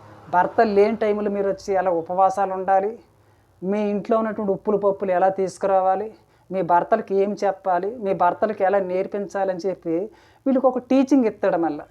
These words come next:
అక్కడి నుంచి కూడా వీళ్ళకి పైసలు వస్తాయి. చి-, యవనస్తులు కూడుకు పెట్టినప్పుడు కూడా వాళ్ళ దగ్గర కూడా డబ్బులు తీసుకుంటాడు. తర్వాత, తర్వాత ఏం చేస్తాడంటే మళ్ళీ ఎదగాలి కదా.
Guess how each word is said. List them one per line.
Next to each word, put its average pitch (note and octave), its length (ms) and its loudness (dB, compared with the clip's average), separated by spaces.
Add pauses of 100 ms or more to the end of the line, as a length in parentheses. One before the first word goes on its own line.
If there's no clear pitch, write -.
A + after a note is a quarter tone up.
(1300)
అక్కడి A#3+ 280 2
నుంచి B3+ 200 2
కూడా B3+ 140 4
వీళ్ళకి C4 200 2
పైసలు F3+ 340 2
వస్తాయి. E3 320 -6 (460)
చి-, G#3 200 -2
యవనస్తులు A#3+ 420 2
కూడుకు A#3+ 280 2
పెట్టినప్పుడు B3 440 2
కూడా C#4+ 180 4 (320)
వాళ్ళ G#3 220 0
దగ్గర A#3+ 160 4
కూడా C4+ 160 4
డబ్బులు G#3 320 4
తీసుకుంటాడు. E3 580 -6 (1600)
తర్వాత, F3+ 560 2 (960)
తర్వాత A#3 320 4
ఏం G#3 160 0
చేస్తాడంటే F#3 680 0
మళ్ళీ F#3 260 0
ఎదగాలి G3+ 360 2
కదా. C#4+ 280 0